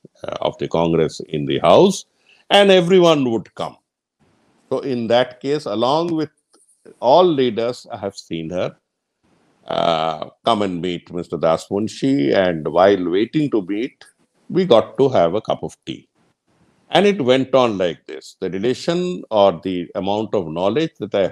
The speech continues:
have with, about Miss, Miss Banerjee is the same that I have for many other leaders. But then the difference is that I saw her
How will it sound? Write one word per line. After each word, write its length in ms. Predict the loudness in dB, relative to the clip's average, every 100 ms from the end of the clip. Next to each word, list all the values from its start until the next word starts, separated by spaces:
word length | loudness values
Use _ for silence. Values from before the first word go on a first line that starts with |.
| -2
have 260 | -2 -2 -6
with, 160 | -12 -12 -8
about 280 | -8 -8 -10
Miss, 180 | -12 _
Miss 220 | -12 -12 -6
Banerjee 760 | -2 0 0 2 2 0 -6 _ _ _ _ _ _ 0
is 140 | 2
the 100 | 4
same 440 | 2 2 4 2 0
that 160 | 0
I 120 | 2 2
have 360 | 2 0 -2
for 320 | -4 -4 -4 -8
many 400 | -8 -6 -6 -4
other 280 | -6 -4 -4
leaders. 640 | -6 -12 -12 -12 -12 -4 0
But 180 | 2
then 460 | 4 4 2 -2 -8 _ _ _
the 120 | -6 0
difference 680 | 2 2 4 4 4 2
is 480 | 0 0 -4 -14 -18 _ _ _ _ _ _ _ _
that 220 | -4 0
I 160 | 0 0
saw 480 | -4 -2 2 4 2
her 340 | 0 0 -2